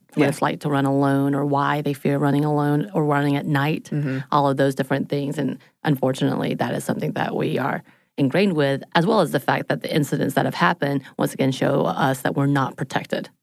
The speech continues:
Speaker 2: Right.
Speaker 1: That's what it feels like anyway.
Speaker 2: Mm-hmm.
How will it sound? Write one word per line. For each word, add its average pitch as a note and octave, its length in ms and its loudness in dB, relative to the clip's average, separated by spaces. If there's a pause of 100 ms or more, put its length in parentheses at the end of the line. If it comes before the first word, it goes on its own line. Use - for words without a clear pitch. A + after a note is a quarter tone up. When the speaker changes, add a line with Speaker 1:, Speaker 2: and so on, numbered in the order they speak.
(160)
Speaker 2:
Right. - 180 -2
Speaker 1:
That's D3+ 180 2
what - 140 0
it - 100 -6
feels - 240 -8
like - 160 -6
anyway. - 480 -4 (140)
Speaker 2:
Mm-hmm. D3 420 0